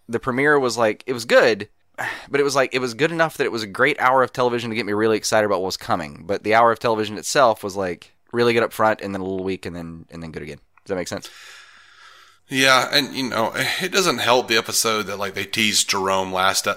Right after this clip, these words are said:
Speaker 2: last episode, and we were like, "Oh man, we gotta wait for Jerome now." And
Speaker 1: Right,
Speaker 2: wait,
Speaker 1: and
Speaker 2: we
Speaker 1: then
Speaker 2: got, we
Speaker 1: he's
Speaker 2: got
Speaker 1: there for
Speaker 2: no
Speaker 1: five
Speaker 2: Penguin,
Speaker 1: seconds.
Speaker 2: we got, like, no Jerome, no Penguin, no really anything.
Speaker 1: Yeah.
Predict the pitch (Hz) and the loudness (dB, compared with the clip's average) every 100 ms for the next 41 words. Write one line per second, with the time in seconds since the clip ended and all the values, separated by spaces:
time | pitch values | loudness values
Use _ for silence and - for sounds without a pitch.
0 | - 101 101 98 104 - 101 104 104 101 | -2 2 2 2 -4 -4 0 2 2 -2
1 | 90 87 87 110 98 90 104 98 101 98 | -6 -8 -8 -8 -8 -6 -4 0 0 -2
2 | 101 95 92 87 101 120 139 139 143 143 | -4 -4 -4 -2 0 0 0 2 2 0
3 | 90 110 98 85 - 95 101 98 104 95 | -2 -2 -2 -4 -6 -8 -4 2 2 2
4 | - 107 113 107 101 107 120 101 120 107 | -6 0 2 2 2 2 4 2 2 0
5 | 107 101 - _ _ _ _ _ _ 113 | 0 -4 -12 _ _ _ _ _ _ 0
6 | 113 117 110 95 98 117 117 104 - 98 | 4 4 4 2 2 2 2 -4 -2 0
7 | 98 101 95 104 110 107 101 95 95 92 | 2 0 0 -2 0 -2 -2 -4 -4 0
8 | 98 101 98 95 87 101 113 101 98 92 | 2 2 -2 -8 -6 0 2 4 2 0
9 | 92 87 82 78 - _ 92 87 | 0 -2 -2 -12 -20 _ -10 -10